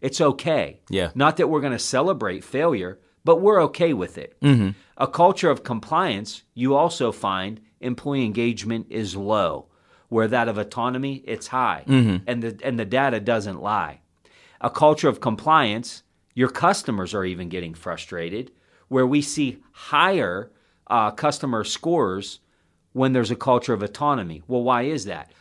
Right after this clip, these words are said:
Speaker 1: Well, 'cause your front line is the one talking to your customers.
Speaker 2: Mm-hmm.
Speaker 1: And when there's a culture of autonomy internally,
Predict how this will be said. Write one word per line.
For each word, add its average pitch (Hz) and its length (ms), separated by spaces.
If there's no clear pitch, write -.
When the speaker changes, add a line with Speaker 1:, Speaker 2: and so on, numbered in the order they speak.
Speaker 1:
Well, 135 120
'cause 131 220
your 139 100
front 131 380
line 113 480
is 113 140
the 120 80
one 120 220
talking 135 400
to 110 100
your 95 120
customers. 92 640
Speaker 2:
Mm-hmm. 117 300
Speaker 1:
And 131 120
when 135 80
there's 170 180
a 170 40
culture 156 360
of 104 80
autonomy 107 680
internally, 135 760